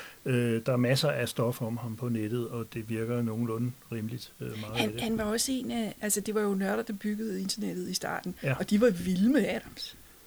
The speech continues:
Speaker 1: Ja, og han, han var jo selv, øh, noget af en nørd. Altså,
Speaker 2: Mhm.
Speaker 1: han elskede,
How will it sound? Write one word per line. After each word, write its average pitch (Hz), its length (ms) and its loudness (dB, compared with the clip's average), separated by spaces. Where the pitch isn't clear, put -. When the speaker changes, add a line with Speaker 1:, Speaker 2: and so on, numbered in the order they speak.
Speaker 1:
Ja, 156 420 10
og 156 160 6
han, 151 220 4
han 139 260 4
var 127 140 4
jo 208 100 6
selv, 165 300 2
øh, 143 260 0
noget 131 280 2
af 135 100 2
en 123 120 2
nørd. 117 360 0
Altså, 120 260 0
Speaker 2:
Mhm. 127 80 2
Speaker 1:
han 127 140 2
elskede, 131 520 0